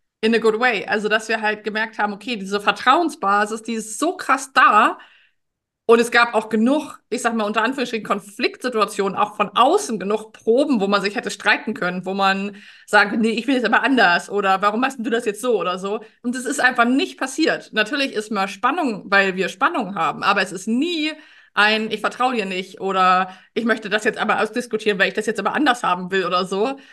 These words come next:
Und es gibt mir so viel Kraft und das hat sich auch in den letzten Monaten nochmal, finde ich, so entwickelt, dass es mittlerweile einfach Dinge gibt. Ich saß neulich in unserem internen Teammeeting und ihr habt einfach über Sachen geredet, von denen ich keinen blassen Schimmer hatte. Ich wusste nicht, worum es geht. Und am Ende war, <laughs> war es irgendwie so, „Ja,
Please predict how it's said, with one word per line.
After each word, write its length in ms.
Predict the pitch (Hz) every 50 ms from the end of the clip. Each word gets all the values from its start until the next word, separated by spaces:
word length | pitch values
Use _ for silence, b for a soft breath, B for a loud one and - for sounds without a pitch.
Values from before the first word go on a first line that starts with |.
| B B B
Und 140 | _ 220 233
es 100 | 262 262
gibt 200 | - 302 269 -
mir 120 | 226 226 220
so 160 | 220 277 330
viel 140 | - 349 254
Kraft 420 | - - 269 233 220 254 - -
und 100 | - 214
das 140 | 208 214 -
hat 140 | 254 247 -
sich 280 | - 226 220 - - _ _ _ _ _ _ _ _
auch 140 | - 220 233
in 80 | 233 226
den 80 | 220
letzten 300 | 208 220 220 220 - 214
Monaten 400 | 208 214 233 269 302 294 - 226
nochmal, 260 | 220 220 220 220 214 214
finde 160 | 233 226 -
ich, 80 | 226
so 80 | 220 214
entwickelt, 400 | 202 208 247 254 247 247 226 233
dass 140 | 202 - 202
es 80 | 202
mittlerweile 480 | 233 233 220 214 196 185 190 214 262 220
einfach 200 | 202 208 254 220
Dinge 240 | 190 247 247 285 233
gibt. 200 | 196 208 214 -
Ich 80 | 185 -
saß 240 | - 208 208 208 -
neulich 260 | 226 202 202 202 202
in 80 | 196
unserem 280 | 175 190 196 196 196 190
internen 420 | 202 233 226 - 220 196 196 196
Teammeeting 560 | 196 - 311 349 277 - - 208 208 226 226 B B B B
und 160 | B 214 220
ihr 120 | 196 208 214
habt 120 | 214 220
einfach 200 | 208 220 220 214
über 100 | 208 214
Sachen 240 | 202 233 - - 285
geredet, 260 | 226 185 202 208 214 208
von 120 | 220 220
denen 140 | 208 214 226
ich 160 | 214 - - _ _
keinen 380 | - 269 233 247 254 262 254 247
blassen 260 | 254 262 262 - 247
Schimmer 260 | - 349 330 277 202
hatte. 160 | 180 170 185
Ich 120 | 175 180 -
wusste 240 | 208 202 208 -
nicht, 160 | 208 208 202 208
worum 160 | 196 185 190
es 140 | 180 - -
geht. 260 | 240 294 294 294 B B B B B B B
Und 180 | - - 262 233
am 140 | 240 220 196
Ende 260 | 226 247 247 262 220
war, 120 | 214 247
<laughs> 760 | - - - - 269 - - - 339 - - - - - 359
war 160 | - 262 240 -
es 80 | 277
irgendwie 220 | - 254 262 262 294
so, 100 | 240 285
„Ja, 320 | 277 - - - - 415